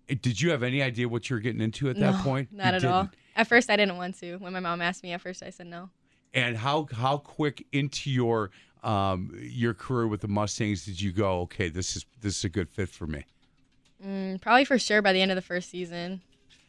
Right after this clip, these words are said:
Speaker 1: That's good because sometimes kids, you know, it takes two, three seasons. Um, what about the Mustangs for you, and, and, and how much credit do you give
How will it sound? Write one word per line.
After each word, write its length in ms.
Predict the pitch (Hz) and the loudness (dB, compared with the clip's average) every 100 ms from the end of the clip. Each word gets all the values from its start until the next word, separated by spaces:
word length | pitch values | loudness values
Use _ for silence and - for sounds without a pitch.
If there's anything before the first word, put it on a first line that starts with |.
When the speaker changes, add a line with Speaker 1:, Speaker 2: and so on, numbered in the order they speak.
| - | -4
Speaker 1:
That's 200 | 123 151 | -2 -2
good 320 | - 180 180 - _ | 0 0 0 -6 _
because 300 | 131 123 127 | -4 -2 -2
sometimes 540 | - 156 147 165 143 - | 0 -2 0 -2 -2 -4
kids, 380 | - 135 101 110 _ - | -4 -4 -4 -12 _ -20
you 240 | - 123 | -6 -2
know, 160 | 120 123 | 0 0
it 100 | 110 | -2
takes 320 | 131 113 - | -4 -4 -6
two, 160 | - | -6
three 300 | 123 - 143 | -6 -6 -4
seasons. 560 | 156 - 104 92 98 - _ _ _ _ | -2 0 0 0 -4 -6 _ _ _ _
Um, 340 | - 107 104 101 - - - _ _ _ | -2 0 -2 -6 -18 -20 -20 _ _ _
what 280 | 113 113 165 | -6 0 2
about 320 | 208 190 196 | 2 0 0
the 80 | 185 | -2
Mustangs 560 | 139 135 139 - 139 123 | -2 0 0 -2 -2 -2
for 240 | - - 110 | -4 -4 -2
you, 460 | 98 117 120 117 - - | 0 0 2 -2 -6 -10
and, 140 | - 117 | -4 -2
and, 260 | 110 117 101 | -2 -2 -2
and 300 | 92 120 110 | -2 -2 -2
how 160 | 104 160 | -2 -2
much 240 | 175 - | -2 -4
credit 380 | - 143 139 127 | -2 -2 -2 -4
do 140 | - | -2
you 120 | 127 | -2
give 420 | 98 - 127 123 | -2 0 0 0